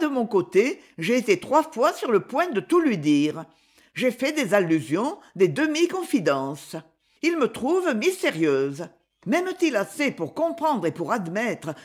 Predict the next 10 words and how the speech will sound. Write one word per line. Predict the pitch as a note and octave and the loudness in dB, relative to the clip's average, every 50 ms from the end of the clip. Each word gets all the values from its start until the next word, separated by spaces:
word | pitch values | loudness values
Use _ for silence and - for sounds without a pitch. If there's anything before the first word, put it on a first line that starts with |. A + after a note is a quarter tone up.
| - _ - | -16 _ -4
quand | G#3+ G#3 | -4 -4
j'aurai | D3+ - C#4+ D4+ F4 D#4 | -2 -4 -2 -2 -2 -4
fait | - - A#3 | 0 2 2
l'aveu ? | F3+ D#3 C#3+ B2 A#2+ C#3 E3 G#3+ C4+ F4 G4+ - _ _ _ _ _ _ _ _ _ _ _ _ _ _ | 2 2 0 0 -2 0 2 2 0 0 -6 -12 _ _ _ _ _ _ _ _ _ _ _ _ _ _
Jeanne, | F#3 C3+ C4 D#4+ C#4 F3 D3+ D3+ D3+ C#3+ - - _ - | -4 2 4 4 4 4 0 -4 -6 -10 -14 -20 _ -10
vous | E3 B3 E4+ F4+ | -2 0 0 0
qui | F4 - D4 | 0 2 0
êtes | A#3+ G#3 - F3+ | 0 2 0 -4
si | D3+ - D4 F4 | -4 -2 -2 0
raisonnable, | E4+ D4+ A3 D3+ F3+ D#3 D3 C#3+ E3+ A3 C4 D4+ D4+ D#4 D#4+ | 0 0 0 0 -2 -2 0 0 0 0 -2 -2 -4 -6 -8